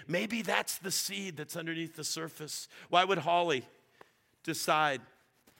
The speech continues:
just a few weeks ago to sit on a couch in front of thousands of people that she had never met and to share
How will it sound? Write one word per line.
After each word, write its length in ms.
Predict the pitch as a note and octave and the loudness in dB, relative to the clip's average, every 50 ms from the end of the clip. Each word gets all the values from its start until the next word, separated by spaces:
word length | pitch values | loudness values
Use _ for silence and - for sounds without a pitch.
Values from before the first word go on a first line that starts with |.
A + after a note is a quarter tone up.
| - _ _ _ _ | -20 _ _ _ _
just 280 | - - F3 - - F3 | -6 -4 -4 0 0 0
a 40 | |
few 200 | D3 - E3+ E3 | 0 2 0 4
weeks 260 | D#3 D#3 D#3 D#3 - - | 4 4 4 4 2 0
ago 180 | D#3 D3+ D3+ | 0 0 0
to 80 | D3 C#3 | 0 0
sit 300 | C3 - - F#3+ F#3 F3 | 0 0 2 2 4 4
on 100 | E3+ D#3+ | 4 4
a 60 | D3 | 2
couch 420 | C3+ - - D#3+ D#3 D3+ D3 - | 0 2 4 4 4 4 2 0
in 100 | - C#3+ | -6 -8
front 200 | C3+ - D#3+ D3 | -4 -2 0 0
of 60 | C#3 C3 | 0 2
thousands 500 | - D#3 C#3 D3+ D#3+ D#3+ C#3+ E3 C#3 C#3 | 4 6 6 6 6 2 0 -4 -6 -6
of 100 | D3+ C3 | -6 -2
people 280 | - D3+ C#3+ C3 C#3+ | 0 -2 0 0 -2
that 140 | C3 C3+ - | -4 -4 -4
she 200 | - - E3 D#3+ | -4 -2 0 0
had 80 | D3+ C#3 | 0 2
never 300 | C#3 C#3 C#3+ C#3+ D3+ C3+ | 2 2 2 2 0 -2
met 420 | B2+ C3 C3+ C3+ - - - - - - - - - - | 0 2 2 2 0 -2 -8 -16 -16 -20 -20 -20 -16 -2
and 140 | - C3+ D3+ | 0 0 2
to 60 | D3 | 2
share 460 | C3 - - - F3 F3 F3 E3 C#3+ | 0 0 2 6 6 8 8 8 6